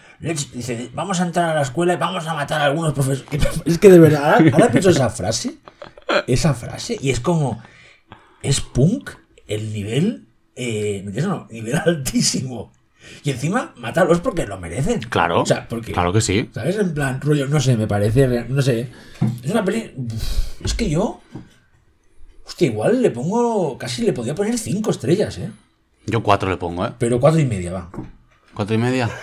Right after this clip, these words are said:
Speaker 2: Venga, va.
Speaker 1: <laughs> Es
Speaker 2: Ya
Speaker 1: que
Speaker 2: le bajaré
Speaker 1: es,
Speaker 2: media
Speaker 1: es, es
Speaker 2: alguna
Speaker 1: que,
Speaker 2: noche.
Speaker 1: es que es, y me encantaría verla en el cine.
Speaker 2: Estaría bien
Speaker 1: Esta
Speaker 2: que
Speaker 1: se
Speaker 2: la
Speaker 1: la pido al
Speaker 2: estaría bien.
Speaker 1: fantasma, tío, al
Speaker 2: Estaría
Speaker 1: monstruo
Speaker 2: bien,
Speaker 1: fantasma del
Speaker 2: estaría
Speaker 1: fenómeno.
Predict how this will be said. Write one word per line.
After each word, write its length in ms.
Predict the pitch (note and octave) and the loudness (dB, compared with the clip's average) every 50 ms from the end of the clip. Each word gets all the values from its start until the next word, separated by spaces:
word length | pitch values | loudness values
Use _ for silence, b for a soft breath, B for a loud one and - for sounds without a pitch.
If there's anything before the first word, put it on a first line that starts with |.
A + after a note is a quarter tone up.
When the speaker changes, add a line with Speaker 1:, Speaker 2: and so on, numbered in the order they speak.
| - - - - - - | -14 -12 -12 -10 -6 -4
Speaker 2:
Venga, 220 | G2+ G2 F#2+ F#2 | -2 0 0 2
va. 160 | F#2 F#2 E2+ - - - - - - | 2 0 0 -2 -6 -10 -10 -10 -10
Speaker 1:
<laughs> 80 | - C#3 C#3+ F2 E2+ - - - - - - - - - - - - B B B B B B B B - - - | -10 -8 -8 -6 -8 -8 -10 -16 -20 -12 -10 -10 -10 -10 -16 -20 -20 B B B B B B B B -20 -14 -8
Es 80 | - - | 0 2
Speaker 2:
Ya 80 | A2 A2 | 6 8
Speaker 1:
que 20 | A#2 | 8
Speaker 2:
le 20 | |
bajaré 300 | C3 C3 A2 C3+ C3 B2 | 8 10 10 8 8 8
Speaker 1:
es, 40 | A#2+ | 10
Speaker 2:
media 300 | B2 A#2+ A#2 A2+ A#2+ A#2 A#2 | 10 8 8 10 10 12 12
Speaker 1:
es, 40 | A#2 | 12
es 60 | A2+ A#2 | 12 12
Speaker 2:
alguna 200 | A2+ A2 A2+ A2+ | 10 10 10 8
Speaker 1:
que, 60 | A2 A2 | 8 6
Speaker 2:
noche. 120 | G#2+ G#2+ - - | 6 4 4 4
Speaker 1:
es 60 | G2 G2 | 2 2
que 60 | F#3+ | 4
es, 220 | F3 - D#3 - - - - - - | 4 2 2 0 -2 -6 -14 -16 -12
y 80 | A#2+ | -10
me 100 | A#2+ G#2+ | -8 -8
encantaría 400 | G#2+ F#2+ G2 G2 F#2 F#2+ G2 G2+ | -8 -8 -8 -8 -8 -6 -6 -4
verla 220 | G2 F#2+ F#2+ A2+ G#2+ | -4 -4 -4 -4 -4
en 80 | G2 | -4
el 60 | E2+ | -6
cine. 260 | E2 - D#2+ D2+ D2+ - - b b b b b b b b b b b b b b _ _ _ _ _ _ _ _ - | -8 -10 -12 -12 -14 -16 -20 b b b b b b b b b b b b b b _ _ _ _ _ _ _ _ -18
Speaker 2:
Estaría 320 | - - G#2 F#2+ G#2 A2 | -8 -6 -2 0 2 4
bien 120 | A2 A2 A2+ | 4 4 4
Speaker 1:
Esta 120 | A#2+ - | 6 6
Speaker 2:
que 40 | B2+ | 8
Speaker 1:
se 80 | A#2 A2 | 8 8
Speaker 2:
la 80 | - C3+ | 8 6
Speaker 1:
la 60 | - | 4
pido 180 | C#3+ D3 D3 E3+ | 4 4 4 6
al 60 | C#3+ | 6
Speaker 2:
estaría 180 | G#2+ G#2 G2+ G2+ | 6 4 4 4
bien. 120 | G2+ G#2 | 2 2
Speaker 1:
fantasma, 200 | G2 G#2+ G2 F2+ | 0 -2 -4 -6
tío, 220 | E2+ F#2 F2+ F2+ F2+ | -6 -8 -8 -8 -8
al 60 | F2+ | -8
Speaker 2:
Estaría 280 | F2+ F2+ F#2+ G2+ G2+ G#2 | -6 -2 0 2 4 4
Speaker 1:
monstruo 140 | G#2 G#2+ | 4 4
Speaker 2:
bien, 140 | A2+ A2+ A2+ | 4 4 4
Speaker 1:
fantasma 240 | G#2+ G#2 G2+ G2 G2 | 4 4 2 2 -2
del 60 | F#2+ | -4
Speaker 2:
estaría 280 | F#2 - - F#2+ G2 F#2+ F#2+ | -4 -4 -2 0 0 0 0
Speaker 1:
fenómeno. 160 | F#2 F#2 | 0 -2